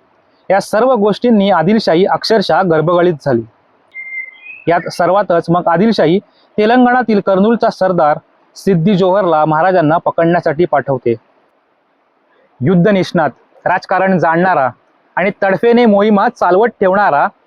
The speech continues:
सिद्धी जोहर याला सलाबत खान असा किताब दिला जातो आणि त्याला चाळीस हजारांची फौज देऊन विजापूरहून रवाना केलं जातं.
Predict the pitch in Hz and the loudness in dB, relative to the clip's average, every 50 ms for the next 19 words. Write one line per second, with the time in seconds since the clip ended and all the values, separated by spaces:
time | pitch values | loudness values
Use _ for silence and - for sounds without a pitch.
0 | _ _ _ _ _ _ _ _ - - - 220 190 170 175 233 202 190 220 208 | _ _ _ _ _ _ _ _ -10 -4 -2 0 2 2 2 2 2 2 2 2
1 | 202 185 170 180 185 185 196 190 - - 180 185 202 214 196 214 208 - - - | 2 2 2 2 2 0 0 -2 -2 -2 -2 0 0 0 0 -2 -4 -4 -4 -2
2 | 196 175 160 151 156 160 - _ _ _ _ - 165 160 - 196 156 165 196 - | -2 0 0 -2 -4 -8 -14 _ _ _ _ -6 -6 -4 -2 0 0 0 -2 -4
3 | _ _ _ _ _ _ _ _ - 175 151 - 185 190 170 160 180 170 170 143 | _ _ _ _ _ _ _ _ -6 -4 -2 0 -2 0 0 0 0 0 0 0
4 | 143 135 120 - 123 117 - _ - 160 170 160 170 165 180 175 - 170 170 196 | -2 -2 -2 -4 -6 -8 -8 _ -6 -6 -2 -2 0 -2 -2 -2 -2 0 0 -2
5 | 196 - 156 151 180 185 185 180 165 - 196 185 - - 180 185 196 - - 160 | -2 -2 -2 0 0 2 0 0 0 -2 -2 -2 -2 -2 -2 -2 -2 -2 -4 -4
6 | 156 170 202 196 170 156 156 156 151 147 156 143 180 180 - 165 151 147 175 185 | -2 0 2 2 2 0 0 -2 -2 -2 0 0 -2 0 0 0 0 2 2 2
7 | 170 143 131 143 156 165 170 151 - 147 143 135 131 120 - - 117 | 2 0 0 0 0 0 -2 -2 -2 0 0 0 0 -2 -2 -6 -10